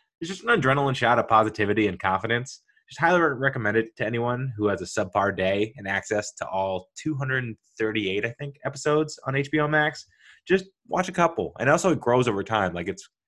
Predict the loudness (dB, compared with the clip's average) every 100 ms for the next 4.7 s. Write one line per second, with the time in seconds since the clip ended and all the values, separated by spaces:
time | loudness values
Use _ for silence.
0 | _ _ 2 4 6 4 4 2 2 -2
1 | -6 _ -4 0 2 0 0 4 4 4
2 | -2 -4 -4 -4 -4 -4 0 2 2 0
3 | -6 _ _ _ _ -20 2 6 6 4
4 | 2 2 4 2 0 -4 -8